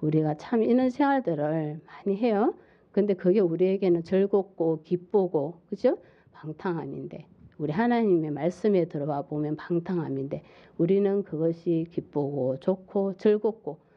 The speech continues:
매일 기쁘고 좋아. 우리 뭐, 우리한테 만든, 맞으니까, 육신에 속한 거니까. 그렇지만 우리 주님이 그런 것들을 다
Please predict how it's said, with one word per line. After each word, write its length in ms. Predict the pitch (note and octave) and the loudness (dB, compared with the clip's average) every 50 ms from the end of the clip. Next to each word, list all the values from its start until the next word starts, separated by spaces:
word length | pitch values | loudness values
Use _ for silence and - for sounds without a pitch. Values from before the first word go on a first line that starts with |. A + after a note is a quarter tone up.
| _ _ _ _ _ _ _ _ - G3+ | _ _ _ _ _ _ _ _ -2 0
매일 300 | A3+ C4+ D4+ E4 D#4 D#4 | 2 2 4 2 2 0
기쁘고 380 | - F#3+ - - C4+ C4+ A#3 | -2 -6 -4 -2 -2 -2 -2
좋아. 380 | A3+ - F3 E3+ F#3+ B3 C#4 A#3+ - _ _ | 0 0 2 2 2 2 0 -4 -12 _ _
우리 260 | - - E3 E3 F3 E3+ | -10 -6 0 2 4 4
뭐, 260 | E3+ E3+ F3 D3+ C#3+ D3 | 4 2 0 -2 -4 -6
우리한테 480 | D#3 E3+ E3+ F#3 G3+ G3 G3+ - E3+ | -4 -2 0 0 2 0 0 -2 -4
만든, 380 | D3+ A#2+ B2 D#3+ F3 E3+ G3+ F3+ | -6 -4 -2 -2 0 2 0 0
맞으니까, 640 | B2+ A#2+ A#2+ - - G3 G3 F#3 - - - - - - - - - _ - - - | 0 -4 -4 -2 0 0 2 0 -2 -4 -10 -12 -12 -14 -20 -20 -20 _ -10 -6 -6
육신에 440 | D#3+ E3 - - - E3+ D3 C#3+ | -6 -4 -4 -2 0 2 2 0
속한 420 | D3 - - F3+ - - G3+ F3 D#3 | 0 -2 -4 -4 0 2 2 2 0
거니까. 400 | C#3 C3 C3+ C3 - - - - - - - - - - - | -2 -6 -10 -12 -12 -14 -18 -18 -20 -20 -20 -20 -20 -16 -8
그렇지만 420 | - E3 D#3+ E3 - - D#3 D3+ D3 | -4 -4 -4 -4 -4 -6 -6 -4 -4
우리 220 | C#3+ C#3+ C#3+ D#3 | -4 -4 -6 -6
주님이 500 | - - E3+ D#3 D3+ D3 C#3+ D3+ D3+ D3 | -4 -2 0 0 2 2 0 0 -2 -4
그런 400 | D3+ - - E3 D#3 D#3 D#3+ D#3+ | -4 -4 -2 -2 0 0 0 -2
것들을 560 | D3+ D3 - - D3+ D3 D3+ D#3+ D#3+ D#3 D#3 D#3 | -2 -4 -6 -6 -4 -2 0 0 0 0 -2 -6
다 580 | - - - - - - - D#3 D#3+ G#3 D4 | -10 -16 -16 -16 -10 -6 -2 0 0 0 0